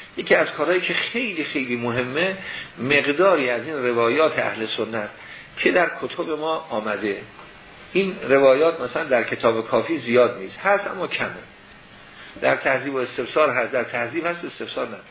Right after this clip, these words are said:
در تهذیب هست، بازم کمه، اما تو امالی شیخ طوسی نسبتاً زیادتره. من با مثال می‌خوام بگم تو تفسیر ایشان تبیان زیاده و الی آخری،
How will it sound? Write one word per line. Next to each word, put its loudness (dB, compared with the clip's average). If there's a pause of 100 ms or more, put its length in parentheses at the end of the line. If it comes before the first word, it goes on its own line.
(460)
در 4
تهذیب -2
هست، -2
بازم 0
کمه، -2 (420)
اما 2
تو 0
امالی 0
شیخ 0 (180)
طوسی -6
نسبتاً -2
زیادتره. 2 (120)
من -10
با 2
مثال -2
می‌خوام -8
بگم -10 (540)
تو 0
تفسیر -2
ایشان -2
تبیان -2
زیاده 4
و 4
الی 6
آخری، 0